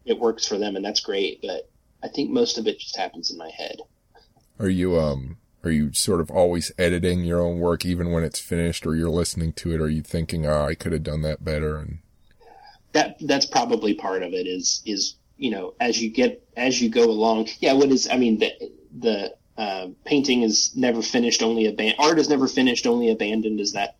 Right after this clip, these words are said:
Speaker 2: Yeah.
Speaker 1: the saying? I mean,
Speaker 2: Uh-huh.
Speaker 1: that's very, I've found that to be very true. If I go back to it, I'm gonna wanna redo it. <laughs> And at
Speaker 2: Hmm.
Speaker 1: some point, you just kinda have to draw a line in the sand and say,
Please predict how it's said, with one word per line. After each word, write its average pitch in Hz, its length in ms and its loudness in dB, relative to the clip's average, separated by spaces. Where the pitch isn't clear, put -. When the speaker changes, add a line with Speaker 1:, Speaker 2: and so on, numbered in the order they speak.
Speaker 2:
Yeah. - 140 -10
Speaker 1:
the - 60 -6
saying? 101 440 -2
I 98 40 -12
mean, 92 160 -14
Speaker 2:
Uh-huh. 65 140 -8
Speaker 1:
that's - 180 -2
very, 117 380 6
I've 135 260 0
found 110 240 0
that 101 120 -2
to - 80 -8
be 101 80 0
very 95 260 -2
true. 90 320 -8
If - 120 -4
I 127 80 2
go 135 140 4
back 117 300 2
to - 80 -4
it, 104 80 0
I'm 98 80 -6
gonna 98 160 -6
wanna 95 200 -6
redo 90 380 -8
it. - 140 -4
<laughs> - 300 0
And 131 100 2
at 117 60 2
Speaker 2:
Hmm. 95 60 0
Speaker 1:
some 135 240 4
point, 127 340 2
you 113 80 0
just 110 180 0
kinda 120 160 2
have 117 180 -2
to 113 60 -16
draw 110 280 2
a - 20 -2
line 107 300 0
in 101 60 -2
the 98 60 -6
sand 101 360 -2
and 98 160 -8
say, 95 460 -4